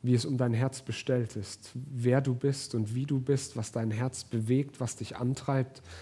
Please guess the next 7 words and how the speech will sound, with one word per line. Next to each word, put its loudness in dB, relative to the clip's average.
Und 2
wir 8
entdecken 4
gerade 2
in 2
diesem 0
Gleichnis -4